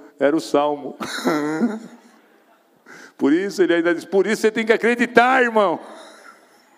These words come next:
Mas você tem que desejar a palavra. Primeira Pedro dois um diz o seguinte: até o verso três.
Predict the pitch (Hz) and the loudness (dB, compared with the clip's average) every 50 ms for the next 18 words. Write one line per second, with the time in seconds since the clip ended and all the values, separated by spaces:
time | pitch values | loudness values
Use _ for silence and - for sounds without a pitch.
0 | _ _ _ _ _ _ _ _ _ - - - - - - - - - - _ | _ _ _ _ _ _ _ _ _ -20 -20 -20 -20 -20 -20 -20 -20 -20 -20 _
1 | _ _ _ _ _ _ _ _ _ _ _ _ _ _ _ _ _ _ _ - | _ _ _ _ _ _ _ _ _ _ _ _ _ _ _ _ _ _ _ -6
2 | 113 120 120 - - - - - _ - - - - _ - - - - - 147 | -6 -6 -6 -6 -10 -14 -16 -20 _ -20 -20 -20 -20 _ -20 -20 -12 -6 -6 -4
3 | 143 160 165 147 151 160 160 127 156 143 113 131 147 143 143 - 127 123 127 131 | -4 -4 -6 -4 -2 -2 0 0 -2 -2 -2 -2 -2 -2 -2 -2 -2 0 0 -2
4 | 135 117 113 113 - 135 147 156 175 180 175 - - 170 170 165 156 151 143 151 | -2 -2 -4 -4 -4 -2 -2 0 0 0 0 0 2 0 0 0 0 -2 0 0
5 | 156 151 135 113 120 147 165 165 151 131 131 147 139 139 135 - 156 127 131 147 | 0 0 0 -2 -4 -4 -4 -4 -4 -4 -2 -2 -2 -2 -4 -6 -6 -4 -4 -4
6 | 156 - - - - - - _ _ _ _ _ _ _ _ _ _ _ _ _ | -4 -6 -8 -12 -18 -20 -20 _ _ _ _ _ _ _ _ _ _ _ _ _
7 | _ _ _ _ _ _ _ _ _ _ _ _ _ _ _ _ _ _ _ _ | _ _ _ _ _ _ _ _ _ _ _ _ _ _ _ _ _ _ _ _
8 | _ _ _ _ _ _ _ - 117 110 - 139 143 131 139 131 - 135 120 - | _ _ _ _ _ _ _ -14 -8 -4 -2 -2 -2 0 -2 -4 -4 -6 -8 -4
9 | 123 117 113 98 82 - - - - - - | -2 -2 -2 -2 -4 -8 -12 -18 -20 -20 -20